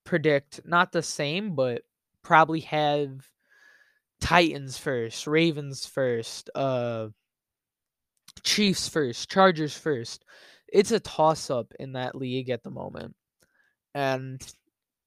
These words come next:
I really like where I have these teams. Um, I don't see any, like, way that it can go wrong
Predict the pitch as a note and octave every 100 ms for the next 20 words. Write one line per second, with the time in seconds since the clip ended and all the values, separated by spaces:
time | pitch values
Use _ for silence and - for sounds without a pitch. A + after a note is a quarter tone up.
0 | _ _ D3+ F3 G3 E3+ D3 D3+ E3 E3
1 | D#3 D#3+ - C#3 B2+ C#3 C#3+ C3 - B2
2 | A#2 A2 G#2+ - _ _ _ _ _ _
3 | _ _ - C3 B2+ A#2+ A#2 A2+ A2 _
4 | _ _ _ _ _ _ _ _ _ _
5 | _ _ _ _ _ _ _ _ _ -
6 | F3 F3+ E3 D#3 - - E3 D#3 D3+ D3+
7 | - - D3 D#3 D3+ D3+ C#3 A#2+ A#2 -
8 | - - _ _ _ _ _ _ _ _
9 | _ D3 C#3 D3+ C#3+ D3+ D#3 C#3+ C3+ -
10 | - C3+ B2 A#2 A2+ A#2 A#2 A#2+ C3+ F3+
11 | A3+